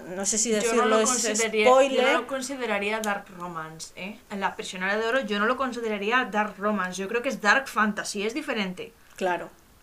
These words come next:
Speaker 2: O sea, dark fantasy porque tiene detalles chungos, pero no porque haya un romance turbio.
Speaker 1: Claro, pero porque a lo
Speaker 2: Por lo
Speaker 1: mejor
Speaker 2: menos el primero, no sé cómo es el segundo.
Speaker 1: Claro, a lo mejor tiene detalles, eh, de cierta violencia sexual o algo así, ¿no? Que no
Speaker 2: Ujú,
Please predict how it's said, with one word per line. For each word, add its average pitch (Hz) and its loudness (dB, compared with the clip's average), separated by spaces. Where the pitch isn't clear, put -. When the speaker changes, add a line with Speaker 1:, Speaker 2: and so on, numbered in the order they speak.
Speaker 2:
O 233 2
sea, 208 4
dark 226 4
fantasy 262 2
porque 240 -6
tiene 208 -4
detalles 214 -2
chungos, 220 -4
pero 190 -2
no 190 -2
porque 254 -4
haya 254 0
un 220 0
romance 202 4
turbio. 190 -8
Speaker 1:
Claro, 240 10
pero 220 6
porque 220 2
a 208 8
lo 214 2
Speaker 2:
Por 240 8
lo 247 4
Speaker 1:
mejor 254 8
Speaker 2:
menos - 8
el 415 4
primero, 214 6
no 220 4
sé 330 -6
cómo 349 -8
es 247 -8
el 233 -8
segundo. 165 -10
Speaker 1:
Claro, 233 8
a 214 8
lo 220 4
mejor 214 0
tiene 262 -2
detalles, 262 2
eh, 208 -6
de 196 -4
cierta 214 0
violencia 202 -2
sexual 202 -2
o 202 -2
algo 196 -2
así, 190 -4
¿no? 202 -6
Que 208 -6
no 190 -6
Speaker 2:
Ujú, 214 -2